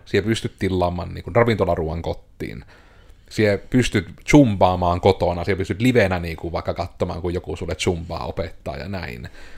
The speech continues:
Eli just niinku sen nimenomaan painosanalla niinku välttämättömyyden kannalta, niin oikeasti ei ihmisten niinku tarvii sanan siinä merkityksessä niinku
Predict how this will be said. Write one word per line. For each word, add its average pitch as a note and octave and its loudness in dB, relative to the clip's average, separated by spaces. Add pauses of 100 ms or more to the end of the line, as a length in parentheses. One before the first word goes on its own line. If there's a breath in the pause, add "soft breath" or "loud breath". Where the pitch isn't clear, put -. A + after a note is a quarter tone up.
(140 loud breath)
Eli F#2+ 0
just C#3 2
niinku A2 -2
sen G#2+ -2 (300 soft breath)
nimenomaan A2+ 2
painosanalla G2+ 2
niinku F#2+ -4 (180)
välttämättömyyden F#2 0
kannalta, D#2+ 0 (440 soft breath)
niin A2 -2
oikeasti C3 0
ei C3+ -2
ihmisten D3+ -2
niinku C3+ -4 (360)
tarvii F2+ 4
sanan F#2+ 0
siinä F#2+ -2
merkityksessä E2+ -6
niinku F2+ -8